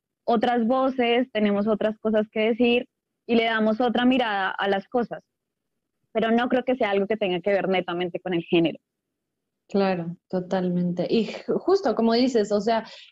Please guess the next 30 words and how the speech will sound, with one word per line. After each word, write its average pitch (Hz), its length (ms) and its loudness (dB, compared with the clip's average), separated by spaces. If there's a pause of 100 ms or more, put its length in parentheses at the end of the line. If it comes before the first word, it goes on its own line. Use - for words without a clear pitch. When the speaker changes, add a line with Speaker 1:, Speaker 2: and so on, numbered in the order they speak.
Speaker 2:
¿por 262 240 0
qué 330 120 2
las 392 200 2
mujeres 254 680 2
tendríamos 262 760 0
que 240 180 -2
contar, 240 720 0 (1300)
eh, 220 480 2
como 208 280 0
historias 233 840 0 (380)
solo 240 320 2
de 233 100 2
mujeres 240 500 -2
o 214 100 -2
solo 226 360 0
de 240 80 0
amor 240 560 -2
o 214 320 2
escritos, 240 720 -4
escritas 226 600 -2
por 208 180 2
otras 208 360 -2
mujeres, 233 600 0
¿no? 226 260 -2
Entonces 208 480 -4
es 202 200 0
como, 214 440 0
no, 262 280 2
más 240 280 2
bien, 233 380 0